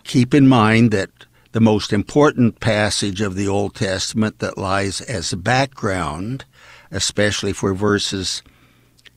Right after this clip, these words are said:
eleven to sixteen, is Ezekiel thirty-four, which speaks of the priests of the temple as fattening themselves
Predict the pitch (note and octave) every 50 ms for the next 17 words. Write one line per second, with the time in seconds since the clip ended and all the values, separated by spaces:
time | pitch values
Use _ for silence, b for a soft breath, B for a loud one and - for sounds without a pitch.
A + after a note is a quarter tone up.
0 | _ - - A2+ G#2+ G#2 A2 G#2+ G#2 G2+ G#2+ G2 F#2 - - F2+ E2+ - - B2+
1 | G2+ - - - - - - - C#3+ B2+ A2 F#2+ F#2 G2 A2 A#2+ B2+ b b b
2 | b b b b _ - B2 C3 C3 A#2+ A#2+ B2+ C3 B2+ B2+ - - - - -
3 | B2+ A#2 A2+ A2 - - C3 A#2 G#2+ - A#2 A2 G#2 - - A2 G#2 G2+ G2+ F#2+
4 | - C3+ C3+ A#2 D#2 - - - b b b b b b b b b b b -
5 | G#2 A2 G2+ - - - - - D3 D3 C#3 C3+ - - A#2+ A2+ G#2 G2+ G2 G#2
6 | - - - - - C3 B2 G2+ F#2+ - - - - - - - - - - C#3
7 | G2+ G2 G2+ G2 G#2 G2 - - B2 A2 A2 G#2+ - - G#2+ G2 G2 G#2 - -
8 | - G#2 G2+ G#2 G2 - - - B B B B B B B B B B B -
9 | - - - - C3 B2+ B2+ C3 B2+ B2 B2+ A#2 A#2 A2+ A#2 A#2 A2+ A2+ G#2+ G#2
10 | G#2 G2 G#2+ A2 G2+ G2 F#2+ - - - - - B2+ A2+ A2+ A2+ G#2+ G#2 G2+ F2
11 | E2+ A2 G2+ G2+ - - - -